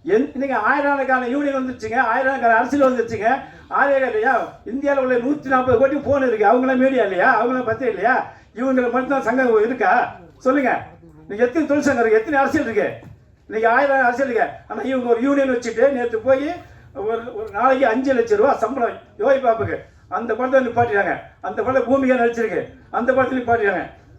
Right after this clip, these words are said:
இவன் பேர் வெங்கட், இவன் தான் எல்லாருக்கும் ஃபோன் பண்ணி சொல்றானா. அப்ப நீ ஆம்பளை இருந்தா, நல்ல ஒரு அப்பனுக்கு பிறந்திருந்தா, என்னோட சங்கத்துல சிறுபட தயாரிப்பாளர் நேரடியா என்கிட்ட மோதி பா-, அந்த திருவள்ளுவர் இருந்துச்சு, அதே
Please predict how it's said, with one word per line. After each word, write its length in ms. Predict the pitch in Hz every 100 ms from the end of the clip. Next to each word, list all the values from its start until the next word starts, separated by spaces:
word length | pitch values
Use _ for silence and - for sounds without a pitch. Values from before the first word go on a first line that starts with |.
| - -
இவன் 160 | 240 240
பேர் 200 | 247 233
வெங்கட், 340 | 240 240 202
இவன் 180 | 233 240
தான் 140 | 269
எல்லாருக்கும் 500 | 233 240 233 - 240
ஃபோன் 40 | 240
பண்ணி 160 | 208
சொல்றானா. 320 | 196 185 151 - - - - - _ - -
அப்ப 420 | 160 - 214 - - -
நீ 120 | -
ஆம்பளை 600 | 214 190 208 277 269 269
இருந்தா, 580 | 247 233 240 240 185 - - - _ -
நல்ல 340 | 175 226 277 254
ஒரு 100 | 226
அப்பனுக்கு 460 | 220 277 285 247
பிறந்திருந்தா, 540 | 240 269 233 226 220 - - - -
என்னோட 300 | 208 247 240
சங்கத்துல 480 | 190 240 285 269 240 370 - -
சிறுபட 500 | - 311 285 262 262
தயாரிப்பாளர் 580 | 247 240 226 233 202 180 - - 262
நேரடியா 460 | 233 277 277 277 254
என்கிட்ட 180 | 262
மோதி 220 | 254 262 233
பா-, 40 |
அந்த 180 | 214 202 -
திருவள்ளுவர் 520 | 311 320 277 254 254
இருந்துச்சு, 360 | 247 196 151 - -
அதே 280 | - 208 269